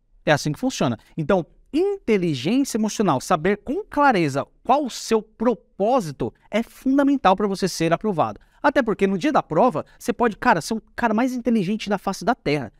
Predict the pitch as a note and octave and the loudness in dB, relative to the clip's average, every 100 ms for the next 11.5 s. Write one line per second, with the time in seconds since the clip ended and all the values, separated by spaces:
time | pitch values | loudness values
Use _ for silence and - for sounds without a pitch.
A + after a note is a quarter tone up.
0 | _ - C4 B3+ G3 - F3 E3+ - E3+ | _ -4 0 0 0 0 0 0 0 -4
1 | D3+ D3 F3 - B3+ G4 A4 F#4 F3 B2 | -2 -2 -4 -2 -2 -2 -2 0 0 -2
2 | G#2+ - _ _ - A3+ B3 - A#3+ B3 | -6 -18 _ _ -4 0 0 2 2 4
3 | A3 B3+ - A3+ - G3 F#3+ C#3+ C4 G#4+ | 4 2 0 -6 -4 0 0 2 -2 -2
4 | F#4 F4+ _ _ F#4+ F#4+ A4+ - A3+ F3 | -6 -8 _ _ -8 -8 -10 -4 0 0
5 | - F3 C3+ A2+ - _ _ - G3+ - | 2 0 0 -6 -10 _ _ -2 0 0
6 | C4 C4 A#3 D4 C4 F#3 B2 A2 - _ | 2 2 2 0 2 2 2 -4 -14 _
7 | - D3+ B2+ - _ _ _ _ _ _ | 0 2 2 -6 _ _ _ _ _ _
8 | - A3 - A3+ D4 A3 F#3 E3+ E3+ E3 | 2 2 4 4 4 2 2 0 -2 -2
9 | F3 C#3+ E3+ C4+ - C3+ - - G3+ F#3 | -2 0 0 -2 -4 -8 -2 0 0 -2
10 | F3+ F3+ - G#3+ - - E4+ F4+ A3+ G#3 | 0 -2 -4 -8 -4 0 0 0 -2 -2
11 | F3+ D#3 B3+ C#4 | -4 -2 -2 -4